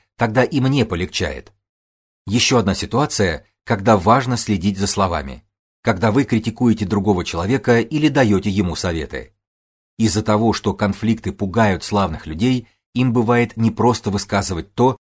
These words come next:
что у них на уме. Вместо этого они так подбирают слова, чтобы смягчить удар. Обратите внимание на обороты наподобие.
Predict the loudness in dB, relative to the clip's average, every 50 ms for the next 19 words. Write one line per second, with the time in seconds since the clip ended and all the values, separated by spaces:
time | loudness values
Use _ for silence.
0 | _ -16 -10 -2 0 0 2 4 2 2 0 0 -2 -2 -2 0 -2 -2 -4 -6
1 | -10 -16 _ _ _ _ _ _ _ _ _ _ _ -12 -4 -2 0 0 0 -2
2 | -4 -6 -4 -4 -4 -4 -2 -2 -4 -2 -2 -4 -4 -2 -2 -2 -2 -4 -10 -6
3 | -4 -4 -4 -4 -4 -6 -6 -6 -4 -4 0 0 0 -2 -2 -6 _ _ _ -18
4 | -2 0 0 2 2 2 2 2 0 -2 -6 -8 -4 -4 -4 -4 -4 -6 -6 -6
5 | -6 -6 -8 -10 -10 -8 -6 -6 -8 -8 -12 _ _ _ _ _ _ _ _ _
6 | _ _ _ -6 -2 -2 -2 -2 -2 -2 -2 0 2 2 4 4 4 4 4 4
7 | 4 4 2 2 2 2 2 2 0 0 0 -2 0 0 -2 -2 -2 -2 -4 -4
8 | -8 -8 -10 -12